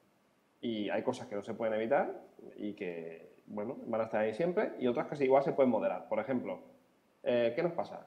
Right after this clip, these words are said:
Que, eh, mira, eh, la cobertura que hicimos, eh, los talibanes vuelven a po-, vuelven a poder en Afganistán, ¿vale? Entonces, en la revista hicimos una cobertura.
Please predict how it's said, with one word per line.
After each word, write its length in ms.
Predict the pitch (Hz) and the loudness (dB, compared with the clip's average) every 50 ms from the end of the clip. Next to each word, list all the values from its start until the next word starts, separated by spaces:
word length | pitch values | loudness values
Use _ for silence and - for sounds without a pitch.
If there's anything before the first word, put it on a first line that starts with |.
| - - _ | -18 -18 _
Que, 640 | - 123 117 113 110 110 110 110 110 110 110 110 - - - - _ _ _ _ _ _ _ | -2 0 2 2 2 2 2 0 0 0 -2 -2 -6 -12 -20 -20 _ _ _ _ _ _ _
eh, 680 | - - 123 120 120 117 113 113 113 113 113 113 113 113 120 | -2 0 2 4 4 4 4 4 4 2 2 0 0 2 2
mira, 340 | 127 123 110 95 92 98 - - 123 | 2 2 2 0 -4 -6 -6 -4 -2
eh, 400 | 123 120 120 117 117 113 113 113 | 0 2 2 2 4 4 4 4
la 300 | 113 113 113 117 117 - | 6 6 6 6 4 4
cobertura 380 | - 127 123 123 - 156 160 165 | 4 4 4 6 6 6 4 4
que 80 | 165 | 4
hicimos, 540 | 160 - 165 170 180 185 190 196 190 190 - - | 0 0 0 2 4 6 6 4 4 0 -2 2
eh, 460 | 139 131 127 120 117 117 123 - - - - - - - | 4 4 6 6 4 2 0 -2 -6 -10 -12 -12 -8 0
los 220 | 160 156 147 - | 2 2 4 4
talibanes 340 | 170 151 156 160 170 185 170 | 4 4 4 6 4 4 4
vuelven 220 | 170 170 165 160 | 4 2 2 0
a 80 | 151 - | -2 -2
po-, 180 | 151 - - - | -2 -4 -4 -4
vuelven 240 | 135 139 143 147 143 | 0 2 4 4 4
a 80 | 135 123 | 2 2
poder 180 | 131 127 139 | 2 4 4
en 80 | 135 123 | 4 2
Afganistán, 500 | 113 101 101 107 101 95 - - 92 87 - _ _ | 0 -2 -6 -8 -10 -10 -12 -16 -18 -18 -20 _ _
¿vale? 220 | - 120 131 165 202 | -6 -2 -2 -2 -2
Entonces, 520 | - - - - - - _ _ 110 104 | -4 -8 -16 -20 -20 -20 _ _ -12 -10
en 60 | 110 | -8
la 60 | 104 | -8
revista 240 | 101 107 110 107 123 | -6 -6 -8 -8 -8
hicimos 220 | 123 120 120 113 117 | -10 -10 -10 -10 -10
una 100 | 110 98 | -10 -8
cobertura. 380 | 101 95 90 - 101 95 92 | -8 -10 -10 -10 -12 -12 -12